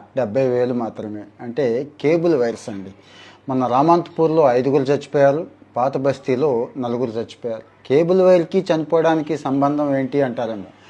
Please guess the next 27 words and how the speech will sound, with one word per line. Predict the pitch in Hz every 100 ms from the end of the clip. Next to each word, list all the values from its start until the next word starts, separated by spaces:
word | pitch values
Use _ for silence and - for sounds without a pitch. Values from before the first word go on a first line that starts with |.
| - - -
ఎలక్ట్రిక్ | 131 143 156 151
షాక్ | - 135 127
అండి. | 127 101 95 - _ 131
ఈ | 135 131 107 101 -
కేబుల్ | 127 151 170
వైర్స్ | 160 156 143 139
మొత్తం | 127 - - 160 156
కరెంటు | 143 131 143
స్తంభాలకే | 143 - 135 135 135 135 135
లాగేస్తూ | 120 123 127 - 123
ఉంటారు. | 110 110 101 - - - - - -
ఏం | 131 190
చేస్తారో | 196 185 180 185 175 160
తెలియదు, | 160 151 139
అంటే | 151 147
ఎవడు | 117 156
పర్మిషన్ | 165 156 156 156 165
ఇస్తాడో | 147 160 151 151
తెలియదు, | 147 143 151 151 185
మరి | 147 117
ఎవడు | 117 143
తీసుకుంటున్నాడో | 143 139 143 - 156 139 143 139
తెలియదు, | 135 135 131 123
కానీ | 123 139
మొత్తం | 170 123 - 151
కరెంటు | 147 120 135 135
పోల్సే. | 123 113 -